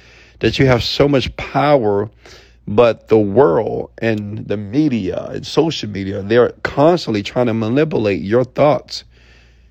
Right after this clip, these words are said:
Every day, they want you to believe something different. Every day, they want you to perceive the world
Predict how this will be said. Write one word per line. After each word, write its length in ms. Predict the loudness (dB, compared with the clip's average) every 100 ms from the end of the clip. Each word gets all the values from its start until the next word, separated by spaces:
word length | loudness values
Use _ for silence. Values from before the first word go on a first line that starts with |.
| _ _ 0
Every 320 | 2 2 0
day, 320 | 2 4 4
they 200 | 4 4
want 320 | 4 0 0
you 80 | 0
to 100 | 0
believe 720 | 0 0 2 2 2 -2 -6
something 680 | -10 -2 -2 -2 -2 -4 -4 0
different. 520 | 2 2 0 -8 -10 _ _ _ _ _ 0
Every 240 | 2 2
day, 160 | 0 0
they 100 | 0
want 240 | -2 0
you 60 | -2
to 60 |
perceive 580 | 0 -4 -2 2 4 4
the 100 | 2
world 580 | 4 6 6 4 2